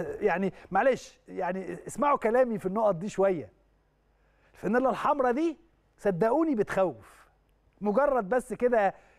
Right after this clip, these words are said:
اللون ده من بعيد كده يخليهم يقلقوا. فشدوا حيلكم بكرة، مباراة صعبة،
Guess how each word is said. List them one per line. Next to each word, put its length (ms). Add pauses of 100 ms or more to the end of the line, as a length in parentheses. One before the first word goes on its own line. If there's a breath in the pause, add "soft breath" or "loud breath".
(160 soft breath)
اللون 320
ده 120
من 180
بعيد 260
كده 220
يخليهم 540 (1400)
يقلقوا. 460 (3250 soft breath)
فشدوا 1300
حيلكم 260
بكرة، 400 (340 soft breath)
مباراة 320
صعبة، 480